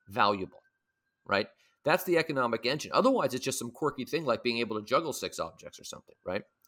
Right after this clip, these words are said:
But fans are voiceless, right? The on-, no one, th-, th-, they, they, they, they're stakeholders without a seat at the table. And so they, they, they're stuck communicating with very blunt instruments, booing,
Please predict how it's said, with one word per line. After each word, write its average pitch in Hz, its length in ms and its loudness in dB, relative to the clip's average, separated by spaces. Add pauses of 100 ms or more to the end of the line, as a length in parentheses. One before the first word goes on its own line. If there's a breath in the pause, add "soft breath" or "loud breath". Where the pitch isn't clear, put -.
(640 soft breath)
But 151 320 4
fans 254 540 2
are 135 200 4
voiceless, 120 600 0 (280)
right? 123 140 2
The - 120 -10
on-, 160 220 -2
no 185 120 4
one, 262 220 4 (180)
th-, 147 120 -6
th-, 135 360 -12
they, 170 160 4
they, 202 340 4
they, 170 140 0
they're 151 140 0
stakeholders 202 680 0
without 131 240 0
a 113 40 -2
seat 110 180 -6
at 85 60 -16
the 87 60 -12
table. - 340 -8 (600)
And 131 180 0
so 160 200 2
they, 143 260 2 (280)
they, 147 220 0
they're 143 180 0
stuck - 720 -2 (300)
communicating 165 880 2
with 135 180 -4
very 180 260 4
blunt 147 400 2
instruments, 113 540 -4
booing, 151 600 0